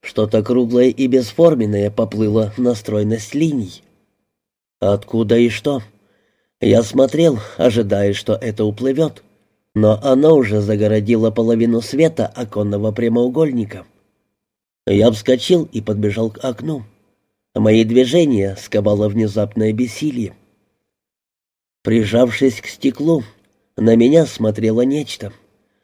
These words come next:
Небольшие глазки впились буроватым нечеловеческим взглядом. Кроваво-красные, оттянутые вниз веки казались вывороченными. Серая кожа повисла складкой. Превозмогая тяжесть в ногах,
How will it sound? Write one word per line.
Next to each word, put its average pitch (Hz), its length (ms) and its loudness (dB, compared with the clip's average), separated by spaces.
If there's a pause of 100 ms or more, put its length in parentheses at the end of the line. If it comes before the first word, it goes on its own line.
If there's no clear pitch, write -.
Небольшие 117 640 2
глазки 139 500 0
впились 107 540 -4
буроватым 110 680 0
нечеловеческим 113 920 -4
взглядом. 123 480 -2 (680)
Кроваво-красные, 110 1120 0 (400)
оттянутые 120 800 2
вниз 123 280 2
веки 156 380 0
казались 113 580 0
вывороченными. 113 880 -2 (460)
Серая 120 440 2
кожа 123 360 2
повисла 107 500 -4
складкой. 127 640 -8 (840)
Превозмогая 113 840 0
тяжесть 127 480 -2
в 139 40 -2
ногах, 135 480 2